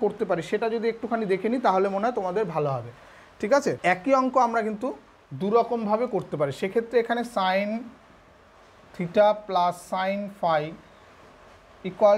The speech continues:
to a আছে, তাহলে sin c plus sin d এর সূত্র কি? Two sin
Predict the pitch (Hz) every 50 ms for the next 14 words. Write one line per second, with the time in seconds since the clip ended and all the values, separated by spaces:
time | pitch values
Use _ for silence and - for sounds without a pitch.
0 | 202 214 220 214 - 196 202 214 226 220 208 196 202 - 208 196 - 202 208 208
1 | 196 - 190 190 202 214 208 - 247 226 - 233 226 226 214 - 214 214 214 214
2 | 214 226 226 220 226 - 208 190 240 240 233 - 247 262 262 262 - - - -
3 | - - - - - - 220 214 220 226 226 226 202 - - 208 185 180 180 185
4 | 196 202